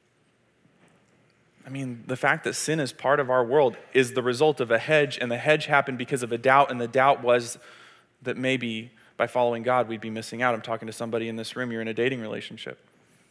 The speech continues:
And you're trying to follow God's instructions for your dating relationship. You're trying to do the right thing, and yet there is a little part of you, a little nagging part in your mind that says, "But what if I'm missing out on something really cool?"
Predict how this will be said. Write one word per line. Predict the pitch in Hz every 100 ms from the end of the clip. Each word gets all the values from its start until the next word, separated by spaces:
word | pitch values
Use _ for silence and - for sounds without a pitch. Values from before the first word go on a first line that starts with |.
| _ _ _
And | 123 123
you're | 151 208
trying | - 170 170 117 113 147 170 165 _ - _ _ _ _
to | -
follow | 123 143 139 131
God's | 123 123 127 127 117 -
instructions | 120 - 156 147 - 110
for | -
your | 117
dating | 117 117
relationship. | 113 107 113 117
You're | 131
trying | 143 135
to | 120
do | 123
the | 120
right | 117 113
thing, | - 170 110 104 - -
and | -
yet | 120 110
there | 113
is | 107
a |
little | 110 135 160
part | 220 214
of | 160
you, | 127
a |
little | 117 120
nagging | 131 147 156
part | 165 156
in |
your | 139
mind | 139 151
that | 131
says, | 127 117
"But | 117
what | 113 139
if | 147
I'm | 131
missing | 123 - 123
out | 113
on | 110
something | 113 113
really | 110 110
cool?" | 107 135 -